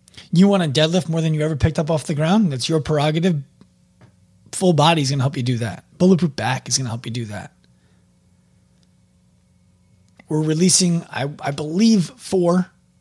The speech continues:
of the programs to start, and we're gonna take your feedback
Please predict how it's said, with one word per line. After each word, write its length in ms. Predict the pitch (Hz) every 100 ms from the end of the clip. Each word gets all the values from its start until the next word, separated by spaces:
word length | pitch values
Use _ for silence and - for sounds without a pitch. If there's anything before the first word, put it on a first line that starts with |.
| _ -
of 120 | 165
the 80 | 170
programs 520 | 185 170 170 160 -
to 80 | 156
start, 460 | - 160 156 - _ _ _ _ _ _ _ -
and 160 | 151
we're 80 | 151
gonna 160 | 156 147
take 240 | 165 151
your 80 | 143
feedback 540 | 165 151 151 143 135